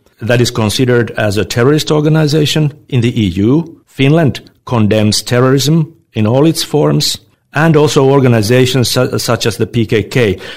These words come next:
are considered as terrorist organizations also in Finland. We have been in active contact with Turkey at different levels regarding our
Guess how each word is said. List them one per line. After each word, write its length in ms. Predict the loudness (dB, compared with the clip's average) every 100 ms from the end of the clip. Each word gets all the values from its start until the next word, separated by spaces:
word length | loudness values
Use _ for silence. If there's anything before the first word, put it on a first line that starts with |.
| -12
are 220 | -4 -2 0
considered 520 | 0 0 0 0 0
as 140 | -2
terrorist 480 | 0 0 0 -2 -2
organizations 840 | -4 -4 -4 -6 -6 -6 -4 -2 0
also 280 | 0 2
in 120 | 0 2
Finland. 440 | 2 0 -2 -10 -20 _ _
We 160 | 0 2
have 180 | 2
been 540 | 4 4 4 2 -4 _ _
in 160 | -4 -2
active 500 | -2 -2 -2 -2 -4 -20 _
contact 460 | -4 0 0 -2 -2
with 200 | -4 -2
Turkey 480 | -2 -2 -4 -6 -10 _ _
at 180 | -8 -2
different 380 | 0 0 0 2
levels 580 | 2 2 2 0 -4 -8
regarding 680 | -4 0 2 2 4 2 0 -2
our 460 | 2 4 4 0